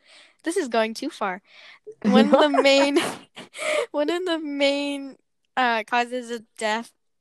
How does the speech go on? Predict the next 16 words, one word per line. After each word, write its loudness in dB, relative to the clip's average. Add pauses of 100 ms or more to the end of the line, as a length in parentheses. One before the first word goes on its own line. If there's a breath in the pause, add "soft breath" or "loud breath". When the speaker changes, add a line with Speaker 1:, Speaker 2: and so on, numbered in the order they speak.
Speaker 1:
death -4
is -10
being -8 (100)
obese. -16 (920 loud breath)
Speaker 2:
Well, 0
it -4
Speaker 1:
So -2
Speaker 2:
is -6
what -6
it -8
is -8
in -12
America. -10
That's -10
just, -12
like, 0